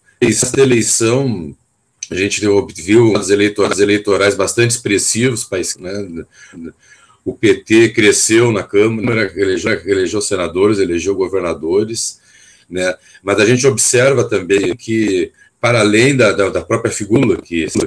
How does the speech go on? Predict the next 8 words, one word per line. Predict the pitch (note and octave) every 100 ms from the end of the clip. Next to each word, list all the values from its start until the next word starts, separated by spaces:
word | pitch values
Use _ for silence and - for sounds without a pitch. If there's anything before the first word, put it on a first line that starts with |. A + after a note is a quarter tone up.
| -
que | - D#2+
sem | - G2+ F2+
dúvida | F#2+ A2 G#2 F#2 E2+
colaborou | G#2 G2 G2 F#2+ G2+
muito | F#2 F#2+ A2+ A2+ -
pra, | F2+ E2+ D#2 D2 _ _ _ _ _ -
pra | F#2
essa | F#2+ G2 - G2+ F2+ E2 D#2+ C#2+